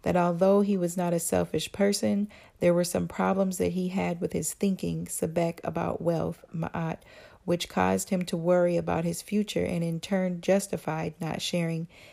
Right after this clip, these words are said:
in some situations that he now suspects that we, he would have. By applying the laws of Sebek, the power of the creative function of the word, he was able to, after several months of work, to improve his financial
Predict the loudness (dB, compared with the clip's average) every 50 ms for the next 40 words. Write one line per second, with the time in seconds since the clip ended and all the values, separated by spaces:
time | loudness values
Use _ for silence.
0 | -18 -8 -4 -4 -2 0 0 2 2 2 2 0 0 -2 -2 0 0 2 2 2
1 | 0 -2 -4 -4 -4 -4 -2 -2 -2 -2 -2 -2 -2 -2 -2 -2 -2 -4 -4 -4
2 | -4 -4 -2 0 0 0 0 -2 -4 -4 -4 -4 -2 -4 -4 -4 -4 -6 -4 -4
3 | -4 -4 -4 -4 -6 -8 -10 -12 -16 -18 -20 _ _ _ _ _ _ _ _ _
4 | _ _ _ _ _ _ _ _ _ -20 -20 -20 -20 -20 -20 -20 _ _ -2 0
5 | 2 0 0 0 0 2 2 4 4 4 2 2 2 4 2 2 2 0 -2 -4
6 | -6 -4 -4 -2 0 2 2 2 0 -2 -6 -8 -6 -6 -4 -2 0 2 2 4
7 | 2 2 0 -2 -6 -6 -4 -2 0 0 0 0 -2 -2 -2 -2 -2 -2 -2 -4
8 | -4 -4 -4 -4 -4 -4 -4 0 0 2 2 4 4 2 0 -2 -6 -10 -18 -20
9 | -20 -20 -20 -20 _ -2 0 2 4 2 2 0 0 0 2 2 2 0 -2 -4
10 | -4 -4 -2 -2 -2 -2 -4 -6 -6 _ -2 0 0 0 -2 -4 -4 0 2 2
11 | 2 4 4 2 2 2 0 -2 -4 -4 -4 -6 -4 -2 0 0 0 -2 -2 -4
12 | -6 -4 -4 -4 -4 -6 -2 0 2 2 2 2 0 0 0 -2 -4 -8 -12 -18
13 | -20 -20 -20 -20 -8 -2 0 2 2 4 4 4 2 2 2 0 -2